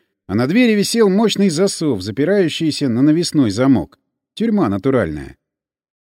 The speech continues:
«Это я, пока вас ждал, сделал.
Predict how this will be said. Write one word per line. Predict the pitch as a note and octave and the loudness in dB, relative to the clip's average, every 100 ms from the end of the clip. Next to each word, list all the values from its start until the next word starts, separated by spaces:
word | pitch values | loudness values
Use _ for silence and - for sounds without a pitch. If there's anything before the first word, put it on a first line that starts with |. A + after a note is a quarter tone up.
| _ | _
«Это | D#2 A2+ B2 A#2+ | -2 0 2 4
я, | A#2 G2+ F#2+ A#2 | 4 4 2 2
пока | A2+ A2 B2 | 0 0 0
вас | A2+ A2 | 2 0
ждал, | F#2+ G2 B2+ A2+ D#2 | -2 -2 0 0 -2
сделал. | D2+ D2+ F2+ D#2+ C2+ C2 | -8 -10 -8 -8 -10 -16